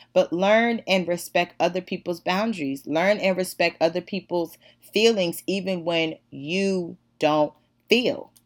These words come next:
You know what I'm saying? Even when you don't feel. And transparency is needed on both parties. And every form of relationship, transparency is needed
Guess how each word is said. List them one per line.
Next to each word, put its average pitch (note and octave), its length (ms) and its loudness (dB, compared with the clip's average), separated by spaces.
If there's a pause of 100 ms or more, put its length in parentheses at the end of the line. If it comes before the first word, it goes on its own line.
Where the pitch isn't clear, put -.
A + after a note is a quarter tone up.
(440)
You F#3 100 -2
know G#3 100 4
what A3 60 4
I'm A#3 80 2
saying? B3 400 0 (220)
Even C4+ 180 4
when C4+ 140 6
you C4+ 140 4
don't C4+ 240 2
feel. G3 400 2 (320)
And A#3+ 380 6
transparency C4 760 4
is A3+ 140 6
needed G#3+ 280 0
on G3 200 0
both F#3+ 260 2
parties. G3 680 0 (240)
And G3 200 4 (100)
every A#3 360 6
form G#3+ 360 2
of F#3 160 2
relationship, F#3 640 -2
transparency F3 760 -4
is E3 240 -6
needed D#3 260 -8